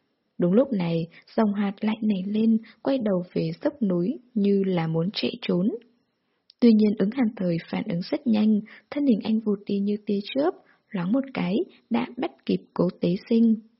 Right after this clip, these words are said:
Một tiếng va chạm kịch liệt vang lên, luồng sáng biến mất.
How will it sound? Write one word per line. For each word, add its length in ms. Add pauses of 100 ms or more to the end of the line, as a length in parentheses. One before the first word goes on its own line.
(640)
Một 200
tiếng 300
va 120 (100)
chạm 200
kịch 180
liệt 220
vang 240
lên, 260 (280)
luồng 220 (140)
sáng 260
biến 260
mất. 160